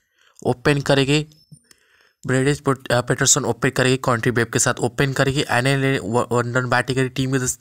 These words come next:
थालिया मैकरीड फोर ना बैटिंग करेगी, उसके अलावा फिर ना पे टेगन मैकरीड, जो कि फिर ना बैटिंग करेगी, जेमा बैट्स भी सिक्स ना बैटिंग करेगी, ब्रुके हैरिस, जो कि टीम से ना बैटिंग करेगी,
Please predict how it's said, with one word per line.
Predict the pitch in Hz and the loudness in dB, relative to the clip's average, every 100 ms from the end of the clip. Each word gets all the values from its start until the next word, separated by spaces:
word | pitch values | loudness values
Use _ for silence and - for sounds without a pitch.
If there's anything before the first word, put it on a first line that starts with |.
| - | -4
थालिया | 117 127 | 0 0
मैकरीड | 127 127 131 - | 0 0 -2 -2
फोर | 117 117 | -2 0
ना | 117 | 0
बैटिंग | 110 110 127 123 | 0 -2 -4 -4
करेगी, | 127 131 135 - - - - - | 0 0 0 -4 -20 -20 -12 -6
उसके | 120 - | -2 0
अलावा | 139 135 | 2 2
फिर | - 135 | 0 -2
ना | 135 | -2
पे | - | -2
टेगन | - 127 127 | -2 0 0
मैकरीड, | 127 127 135 127 | 0 -2 -2 -2
जो | 127 | -2
कि | |
फिर | - 117 | -2 -2
ना | 117 113 | 0 0
बैटिंग | 120 120 127 | 0 -2 -2
करेगी, | 131 127 131 127 - - - _ - | 0 2 0 -4 -16 -20 -20 _ -2
जेमा | 127 131 | 0 2
बैट्स | 131 131 - | 2 2 2
भी | 135 | 0
सिक्स | 120 - | -2 0
ना | 127 | -2
बैटिंग | 117 120 123 127 | 0 0 -2 -2
करेगी, | 131 127 131 127 - - - - | 0 2 0 -2 -16 -20 -16 -4
ब्रुके | 120 127 | -2 2
हैरिस, | 135 123 127 127 127 | 4 4 4 2 0
जो | 123 | -4
कि | |
टीम | - 127 | -2 -2
से | - 117 | 0 0
ना | 120 | 0
बैटिंग | 117 120 127 | 0 0 -2
करेगी, | 123 127 | 0 0